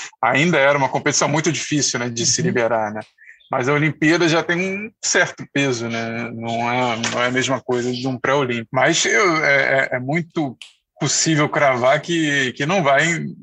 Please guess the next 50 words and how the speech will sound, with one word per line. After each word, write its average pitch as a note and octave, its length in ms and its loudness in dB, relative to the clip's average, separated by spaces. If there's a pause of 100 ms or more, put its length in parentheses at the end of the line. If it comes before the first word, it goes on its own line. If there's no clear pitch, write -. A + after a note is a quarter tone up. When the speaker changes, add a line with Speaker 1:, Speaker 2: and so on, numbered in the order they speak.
(140)
Speaker 1:
cem - 260 0
por E3 160 -4
cento C#3+ 220 -2
da C3+ 80 0
lista C3 260 -2
que - 80 -4
ele B2+ 80 -2
fizer B2 380 0
lá A#2+ 240 4
no A#2 140 -4
dia, A2+ 520 -2 (760)
no C3+ 80 -6
dia C3 140 2
trinta C#3 300 -2
e - 20 2
um, E3+ 240 -2
se - 120 -4
eu A#2+ 40 -2
não A2+ 80 -6
me A2+ 80 -4
engano, C3 180 -2
que C3 80 -4
é A2+ 80 0
quando A#2+ 180 -4
ele A2+ 120 -4
tem A#2 140 -4
que A#2+ 40 -2
apresentar A#2+ 540 -2
a A#2 40 2
lista A#2+ 260 -2
da A#2 80 -2
Olimpíada, B2 440 -2
ele D#3+ 120 0
vai D#3 120 0
perder C3 380 2
um D3+ 180 0
ou C#3+ 160 2
outro B2 320 -4
que - 80 -10
ele C3 140 -2
quer. A#2 260 2
De A#2 60 -4
repente, C3 340 -2
o B2+ 40 0
Rodrigo, B2+ 520 0
por A#2 140 -2
exemplo, A#2 320 -2
do A#2+ 60 -4
Real A#2 120 0
Madrid, B2 480 -2